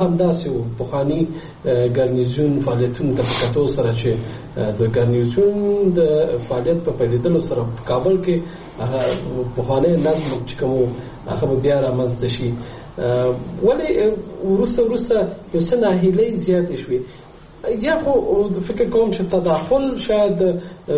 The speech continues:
بېلابېلو امنیتي ادارو یو له بل سره د کارونو یو شانوالی، دې موضوع ستونزه پېښه کړې او که څنګه؟ یا خو تاسو فعالیتونه لرئ، څوک ورنه خبر نه دي؟ که نه، تاسو فعالیتونو په اړه په لنډ ډول معلومات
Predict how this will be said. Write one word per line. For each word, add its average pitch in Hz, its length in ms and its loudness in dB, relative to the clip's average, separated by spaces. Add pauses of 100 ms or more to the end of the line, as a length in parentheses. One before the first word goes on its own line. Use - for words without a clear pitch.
(140)
بېلابېلو 170 480 2 (100)
امنیتي 143 380 -2
ادارو 156 340 4 (380)
یو 156 180 4
له 135 100 0
بل 147 100 4 (100)
سره 147 200 2
د 131 40 4 (640)
کارونو 139 360 2 (1040)
یو 139 80 2 (120)
شانوالی، 151 480 2 (600)
دې 359 180 4
موضوع 294 280 -4
ستونزه 277 340 -2
پېښه 233 280 -2
کړې 240 260 2
او 196 140 2
که 190 60 0
څنګه؟ 202 340 2 (140)
یا 175 160 2
خو 175 80 -2 (420)
تاسو 170 240 2
فعالیتونه 180 540 0
لرئ، 190 160 4 (100)
څوک 180 140 -2
ورنه 147 260 -2
خبر 185 240 0
نه 220 140 0
دي؟ 185 80 -4 (920)
که 226 100 0
نه، 196 140 2
تاسو 208 240 2
فعالیتونو 202 420 -2
په 226 80 2
اړه 202 100 2 (260)
په 175 120 0
لنډ 175 180 4
ډول 147 160 0 (380)
معلومات 120 360 -6